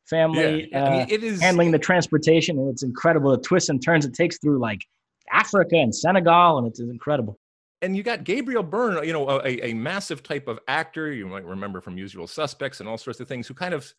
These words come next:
Speaker 2: starts and then finishes mid, mid-series. I'm not giving anything away, but it's a really interesting one. As you mentioned, you know, it goes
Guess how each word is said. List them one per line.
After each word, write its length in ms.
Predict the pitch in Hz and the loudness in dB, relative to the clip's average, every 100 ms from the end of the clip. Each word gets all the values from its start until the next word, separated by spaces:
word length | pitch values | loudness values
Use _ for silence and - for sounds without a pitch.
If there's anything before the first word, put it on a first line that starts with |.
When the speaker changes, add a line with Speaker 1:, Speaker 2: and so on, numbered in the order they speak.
| - | -18
Speaker 2:
starts 500 | - - 226 226 - | -14 -6 -4 -4 -6
and 160 | 160 | -6
then 80 | 156 | -4
finishes 460 | - 240 220 180 147 | -4 -6 -4 -4 -2
mid, 280 | 185 165 135 _ 139 | -4 -4 -8 _ -14
mid-series. 1040 | 147 208 220 139 117 - 220 156 71 64 | -8 -6 -6 -10 -12 -10 -6 -4 -6 -10
I'm 80 | 110 | -10
not 140 | 117 | -8
giving 160 | 113 98 | -8 -6
anything 260 | 92 101 | -8 -8
away, 220 | 85 76 71 | -10 -8 -10
but 180 | 69 - _ _ - | -12 -18 _ _ -10
it's 140 | 131 | -6
a 40 | |
really 220 | 143 180 160 | -2 -2 -2
interesting 380 | 156 147 139 | -6 -10 -8
one. 160 | 135 127 | -6 -2
As 120 | 139 | -2
you 80 | 135 | -2
mentioned, 400 | 139 139 139 117 _ _ | -4 -4 -4 -8 _ _
you 80 | 127 | -6
know, 80 | 120 | -4
it 140 | 117 | -4
goes 320 | 131 120 107 | -4 -4 -6